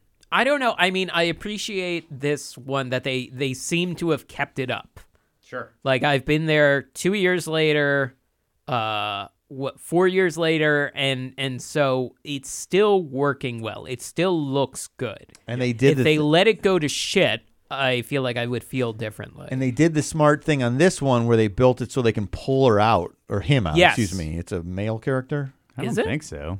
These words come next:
Speaker 3: Is it a female
Speaker 2: I think it's
Speaker 3: character?
Speaker 2: voiced by a female, yeah.
Speaker 1: Yeah,
Speaker 3: Okay. But I
Speaker 1: I
Speaker 3: couldn't, well, maybe it doesn't even matter. I guess it doesn't matter.
Speaker 1: But yeah, it can be pulled. It's on a platform. It can be pulled backstage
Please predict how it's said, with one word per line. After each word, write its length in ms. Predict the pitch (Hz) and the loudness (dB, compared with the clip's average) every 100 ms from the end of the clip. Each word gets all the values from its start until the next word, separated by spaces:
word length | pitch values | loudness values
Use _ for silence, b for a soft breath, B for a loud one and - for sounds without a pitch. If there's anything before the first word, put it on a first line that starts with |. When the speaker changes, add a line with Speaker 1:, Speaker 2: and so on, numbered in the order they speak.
| - | -10
Speaker 3:
Is 140 | - 131 | -12 -10
it 80 | |
a 20 | 175 | -10
female 320 | - 208 - | -8 -6 -6
Speaker 2:
I 20 | |
think 80 | - | -4
it's 60 | 139 | -4
Speaker 3:
character? 100 | 104 | -2
Speaker 2:
voiced 180 | 110 92 | -2 -2
by 120 | 95 | -6
a 40 | 85 | -6
female, 420 | - 90 92 101 | -8 -8 -6 -6
yeah. 180 | 104 107 | -6 -8
Speaker 1:
Yeah, 400 | 135 170 143 110 90 | -4 0 2 0 -4
Speaker 3:
Okay. 120 | 104 | -6
But 80 | 127 | -2
I 100 | 151 | 0
Speaker 1:
I 80 | 147 | 2
Speaker 3:
couldn't, 300 | 147 147 - - | -2 -4 -10 -6
well, 240 | 151 151 | -4 -2
maybe 200 | 131 120 | -2 -2
it 40 | 110 | -2
doesn't 180 | 98 90 | -2 -2
even 140 | 80 | -4
matter. 220 | 90 95 | -4 -4
I 40 | 87 | -4
guess 160 | 110 | -6
it 80 | - | -8
doesn't 180 | 80 78 | -14 -10
matter. 140 | 92 | -6
Speaker 1:
But 100 | 90 | -2
yeah, 140 | 202 156 | 0 0
it 80 | 160 | 0
can 120 | 185 | 0
be 100 | 180 | -2
pulled. 580 | - - 185 196 175 165 | -2 -2 2 2 2 -2
It's 180 | 165 175 | -4 -2
on 140 | 196 | -2
a 40 | 160 | -2
platform. 520 | 165 170 156 139 127 | 0 0 0 -4 -6
It 40 | |
can 120 | 127 | -6
be 80 | 117 | -8
pulled 420 | 107 - 165 156 | -10 -4 -2 -2
backstage 1040 | 127 113 - - 127 113 - - - - | -4 -6 -8 -8 -8 -8 -10 -20 -20 -20